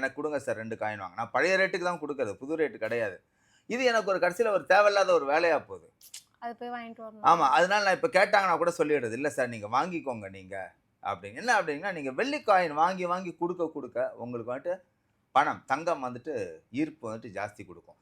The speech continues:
Speaker 1: தங்கத்தை ஈர்க்கிறது வந்துட்டு வெள்ளி தான் மேடம்.
Speaker 2: ம்.
Speaker 1: நிறைய பேர் தப்பா எடுத்துக்கங்க, தங்கத்தை வந்துட்டு வேற எதுவுமே ஈர்க்காது. வெள்ளியை நீங்க வாங்க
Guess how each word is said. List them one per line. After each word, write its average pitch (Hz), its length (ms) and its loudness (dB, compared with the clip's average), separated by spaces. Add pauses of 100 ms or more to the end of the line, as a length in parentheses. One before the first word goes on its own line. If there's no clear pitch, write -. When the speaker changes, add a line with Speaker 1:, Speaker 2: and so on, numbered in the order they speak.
(220)
Speaker 1:
தங்கத்தை 196 460 6
ஈர்க்கிறது 180 340 2
வந்துட்டு 147 260 2 (220)
வெள்ளி 156 260 2
தான் 127 180 -2
மேடம். 85 220 -10 (440)
Speaker 2:
ம். 120 120 -14
Speaker 1:
நிறைய 165 220 10
பேர் 135 220 0
தப்பா 147 220 2
எடுத்துக்கங்க, 98 420 -10
தங்கத்தை 151 300 2
வந்துட்டு 131 260 0
வேற 107 100 4 (140)
எதுவுமே 135 260 -6 (120)
ஈர்க்காது. 98 320 -6 (540)
வெள்ளியை 208 380 4
நீங்க 143 200 -2
வாங்க 156 180 2